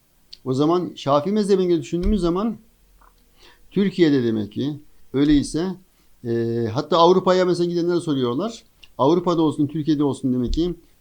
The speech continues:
bir hayvanın kesiminde besmele çekilmesi Şafii'ye göre sünnet olduğuna göre öyleyse bu hayvanların kesim, yenmesinde hiçbir beis yoktur Şafii mezhebine göre. Hanefi'ye göre var mıdır?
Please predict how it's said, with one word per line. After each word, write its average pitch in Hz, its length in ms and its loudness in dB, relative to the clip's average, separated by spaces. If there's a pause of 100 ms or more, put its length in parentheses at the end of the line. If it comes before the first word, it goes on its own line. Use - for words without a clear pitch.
bir 135 120 0
hayvanın 143 500 0
kesiminde 131 800 -2 (400)
besmele 143 540 0
çekilmesi 135 680 -2
Şafii'ye 127 580 0
göre 131 140 0
sünnet 131 320 -4
olduğuna 147 280 0
göre 175 360 -2 (540)
öyleyse 151 600 0 (240)
bu 170 280 -2
hayvanların 120 640 -2
kesim, 120 600 -6
yenmesinde 139 640 0
hiçbir 156 280 -8
beis 156 280 -4
yoktur 143 280 -2
Şafii 127 340 -2
mezhebine 120 380 -2
göre. 101 180 -10 (1000)
Hanefi'ye 185 380 0
göre 226 200 -2
var 202 140 2
mıdır? 185 420 -4